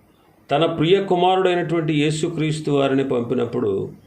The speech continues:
కుమారుని కూడా తోట వెలుపల, అంటే యెరూషలేము వెలుపల ఆయన చంపివేశారు. ఫలములు యజమానునికి అప్పగించలేదు, తన కుమారుని చంపివేశారు.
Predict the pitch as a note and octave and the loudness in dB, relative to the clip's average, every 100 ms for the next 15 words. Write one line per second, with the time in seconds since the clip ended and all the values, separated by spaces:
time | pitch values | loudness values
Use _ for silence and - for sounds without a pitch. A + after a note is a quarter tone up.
0 | _ _ - _ - C3+ E3 E3+ E3 D3 | _ _ -20 _ -6 0 0 0 0 0
1 | A#2+ C3 B2+ - B2 C3+ C3 G#2+ G#2 G2+ | -2 -2 -2 -2 -2 0 0 -2 -4 -6
2 | G#2+ C#3 A2+ B2+ D3 D3+ C#3 A#2+ G#2+ G#2 | -4 -4 -2 -2 -2 -2 -4 -2 -2 0
3 | A2 A2 G2 - - _ _ _ _ _ | -2 -2 -6 -6 -12 _ _ _ _ _
4 | _ _ _ _ _ - C2+ - F2+ - | _ _ _ _ _ -8 -6 -4 -6 -6
5 | - - - - _ _ _ _ _ _ | -10 -12 -16 -20 _ _ _ _ _ _
6 | _ _ _ _ _ - _ _ _ _ | _ _ _ _ _ -20 _ _ _ _
7 | D#3 F3 F3+ F3+ D3+ C3+ C#3 D#3 D3 C#3+ | 0 2 4 4 2 2 2 2 2 2
8 | B2+ A#2+ A2 A2+ A2 G#2 - - - _ | 0 -2 -4 -4 -6 -6 -8 -10 -14 _
9 | - - _ _ _ _ _ _ _ A#2+ | -20 -20 _ _ _ _ _ _ _ -8
10 | G#2+ - B2 C#3+ D#3 C#3+ C3 A#2+ B2+ A2 | -8 -2 -2 2 2 0 0 -2 -2 -4
11 | - - | -4 -12